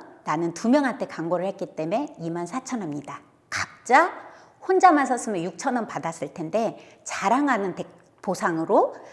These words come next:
만 이천 원, 이만 사천 원을 받게 됐고요. 에이비는 본인만 썼기 때문에 육천 원씩 받았습니다. 아메이는, 음, 선착순이 아니고 노력순이고요. 어, 가장 먼저 이십만 점이 되는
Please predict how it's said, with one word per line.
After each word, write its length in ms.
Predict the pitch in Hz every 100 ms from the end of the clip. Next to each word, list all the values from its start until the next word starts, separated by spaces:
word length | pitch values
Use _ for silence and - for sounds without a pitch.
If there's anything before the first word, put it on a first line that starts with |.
| -
만 160 | - 185
이천 300 | 180 190 180
원, 180 | 269 185
이만 220 | 175 170
사천 440 | 165 175 - 208
원을 200 | 170 175
받게 280 | - - 180
됐고요. 440 | 156 - 147 - - - -
에이비는 600 | 170 196 180 175 269 -
본인만 420 | - 196 202 185
썼기 380 | 165 180 - 196
때문에 580 | 156 151 233 294 - - 165
육천 340 | - - 254
원씩 320 | 196 160 -
받았습니다. 680 | - 147 151 156 156 151 151 - - -
아메이는, 580 | - 175 185 202 285 190 - - _ _ _ _ -
음, 340 | 175 170 190
선착순이 640 | - 339 330 381 - 247
아니고 600 | 170 151 156 294 480 - -
노력순이고요. 880 | 185 196 262 - 170 - - 247 190 - - - -
어, 300 | 170 156 156
가장 400 | - - 254 294
먼저 400 | 202 165 196 233 269
이십만 400 | 208 - 196 165
점이 220 | 170 170
되는 420 | 165 165 185 285